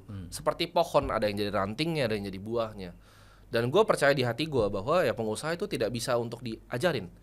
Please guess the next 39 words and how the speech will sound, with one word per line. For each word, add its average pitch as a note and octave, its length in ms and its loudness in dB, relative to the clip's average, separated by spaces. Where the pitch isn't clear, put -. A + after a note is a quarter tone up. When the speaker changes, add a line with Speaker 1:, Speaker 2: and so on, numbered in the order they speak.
Speaker 2:
Manajemen E3+ 560 6
bisa. F#3 320 2
Speaker 1:
Ya. G#2 160 -2
Speaker 2:
Misalnya E3 280 8
lu G#3+ 40 -2
pengusaha C3 480 0
nih, F2+ 80 -6
lu E3 80 4
mau E3+ 80 8
level C#3 240 6
up. A2 160 0
Speaker 1:
Ya. F2+ 80 -6
Speaker 2:
Misalnya D#3+ 240 4
kayak E3 80 6
tadi, D3 140 2
tiga C#3 320 6
ke F3 160 6
tiga B2 160 0
ratus - 80 -8
karyawan, A#2 240 6
beda D#3+ 240 8
skillnya. A2+ 400 -4
Speaker 1:
Betul. F2+ 240 -4
Speaker 2:
Lu D#3 160 0
perlu D3 320 6
leadership. D#3+ 640 2
Speaker 1:
Ya, G2+ 320 -2
Speaker 2:
Lu D3 160 6
Speaker 1:
ya. D3+ 40 4
Speaker 2:
perlu D3+ 200 10
belajar C3+ 320 10
manaje-, C3 400 2
manajemen, C#3 640 0
lu G#2+ 40 -10
H D3+ 180 4
R. G#2+ 320 2
Berantakan E3 640 6
kalau A2+ 240 2
enggak. F#2+ 240 -2